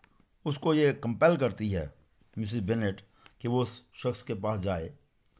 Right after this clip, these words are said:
उसे पता चलता है वो अभी यहाँ पर नहीं है। वो कहती है जैसे ही वो आता है, as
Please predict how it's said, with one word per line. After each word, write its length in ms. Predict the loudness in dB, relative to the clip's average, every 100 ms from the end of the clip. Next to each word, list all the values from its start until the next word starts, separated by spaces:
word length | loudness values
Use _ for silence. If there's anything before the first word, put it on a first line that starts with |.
| _ -12
उसे 160 | -6 -6
पता 240 | -2 -2
चलता 240 | -2 -2
है 60 | -2
वो 120 | -2
अभी 180 | 0 -2
यहाँ 260 | 0 0 2
पर 160 | 0
नहीं 300 | 0 0 -2
है। 160 | -4 -8 -16 _ _ _ _ _ -12
वो 60 |
कहती 220 | -6 -4 -2
है 60 |
जैसे 300 | 0 0 2
ही 60 | 2
वो 140 | 4 4
आता 220 | 2 -2
है, 380 | -2 0 4 4
as 140 | 2